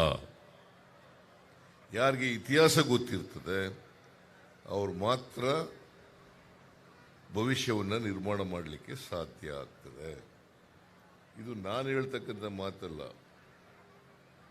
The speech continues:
ಬಾಬಾ ಸಾಹೇಬ್ ಅಂಬೇಡ್ಕರ್ ಅವರು ಹೇಳಿದಂಥ ಮಾತು. ಅದಕ್ಕೋಸ್ಕರ ಇವತ್ತಿನ ಯುವ ಜನತೆ ನಮ್ಮ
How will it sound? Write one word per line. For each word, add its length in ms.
ಬಾಬಾ 360
ಸಾಹೇಬ್ 300
ಅಂಬೇಡ್ಕರ್ 580
ಅವರು 220
ಹೇಳಿದಂಥ 560
ಮಾತು. 440
ಅದಕ್ಕೋಸ್ಕರ 720
ಇವತ್ತಿನ 460
ಯುವ 180
ಜನತೆ 520
ನಮ್ಮ 220